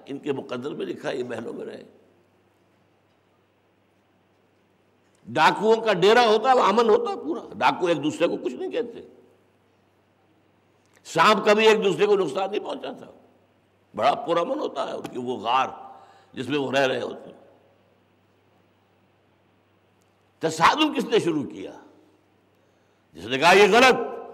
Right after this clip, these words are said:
تمہارا نظام غلط، تمہارے عقائد غلط۔" تو غلط کا نعرہ جس نے لگایا،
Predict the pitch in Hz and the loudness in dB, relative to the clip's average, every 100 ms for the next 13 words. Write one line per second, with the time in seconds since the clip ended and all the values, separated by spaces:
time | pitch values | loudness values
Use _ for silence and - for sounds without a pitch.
0 | - 160 190 226 226 226 262 240 247 233 | -10 2 4 6 4 6 4 6 4 4
1 | - - - - - - _ _ _ _ | 2 -10 -14 -18 -20 -20 _ _ _ _
2 | _ _ _ - 170 214 247 226 240 277 | _ _ _ -6 4 8 8 6 6 6
3 | 247 247 233 - - - - - - _ | 6 6 4 2 -8 -12 -16 -20 -20 _
4 | _ _ _ _ _ _ _ _ _ _ | _ _ _ _ _ _ _ _ _ _
5 | _ _ _ _ - 127 135 - 123 104 | _ _ _ _ -12 -10 -10 -10 -8 -8
6 | 107 104 104 98 80 78 82 82 | -8 -12 -16 -18 -16 -14 -12 -12